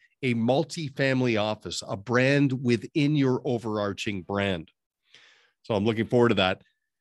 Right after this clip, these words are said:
If you do like this podcast, please like and share, tell your colleagues. And if you have any ideas or topics that you'd like to hear us cover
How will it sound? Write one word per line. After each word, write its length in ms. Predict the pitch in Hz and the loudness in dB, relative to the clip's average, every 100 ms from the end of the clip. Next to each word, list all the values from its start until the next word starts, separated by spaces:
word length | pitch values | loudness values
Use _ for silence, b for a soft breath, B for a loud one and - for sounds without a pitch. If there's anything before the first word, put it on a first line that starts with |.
| _ _ - | _ _ -4
If 120 | 135 | 0
you 120 | 180 | 0
do 160 | 165 202 | 2 2
like 240 | 190 175 | 4 2
this 140 | 180 135 | 0 -2
podcast, 600 | 160 151 147 156 156 - | 0 0 0 -2 -2 -4
please 240 | 151 120 | -6 -4
like 280 | 117 127 131 | -2 -2 -2
and 100 | 123 | -8
share, 480 | - 151 170 170 156 _ _ | -6 -6 -4 -6 -10 _ _
tell 180 | 123 110 | -6 -6
your 140 | 95 | -6
colleagues. 760 | - 143 139 135 127 120 - - _ _ _ _ _ _ 110 | -4 -2 0 0 -2 -4 -8 -10 _ _ _ _ _ _ -10
And 100 | 101 | -4
if 80 | |
you 80 | 104 | 0
have 140 | 104 110 | 2 2
any 180 | 139 | 2
ideas 500 | 143 117 123 123 98 | 2 2 2 2 0
or 80 | 101 | -4
topics 520 | - 120 127 123 - | -6 -6 -6 -6 -12
that 100 | 107 | -14
you'd 180 | 113 113 | -10 -4
like 200 | 117 113 | -2 -2
to 320 | - 113 101 92 | -2 -2 -2 -4
hear 260 | - 147 127 | -2 0 2
us 100 | - | 0
cover 480 | 151 160 113 117 | 0 2 0 -2